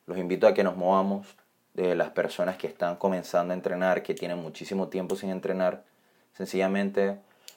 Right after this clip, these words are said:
levantarse unos minutos y caminar. ¿Ok? Entonces, el punto número tres. Razón por la cual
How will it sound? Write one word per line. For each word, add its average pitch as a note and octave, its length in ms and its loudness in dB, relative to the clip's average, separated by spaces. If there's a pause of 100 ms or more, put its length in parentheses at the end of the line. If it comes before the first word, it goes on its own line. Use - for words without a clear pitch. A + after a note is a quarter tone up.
(120)
levantarse F#2 600 6
unos G#2 160 0
minutos G2+ 680 -2
y E2+ 120 -10
caminar. D2+ 500 -4 (1900)
¿Ok? F#2+ 300 0 (500)
Entonces, G#2 800 2
el G2 180 6
punto B2 420 2
número A#2+ 460 6
tres. - 440 -2 (1160)
Razón B2+ 800 8 (240)
por G#2 200 4
la F2 200 10
cual E2+ 500 8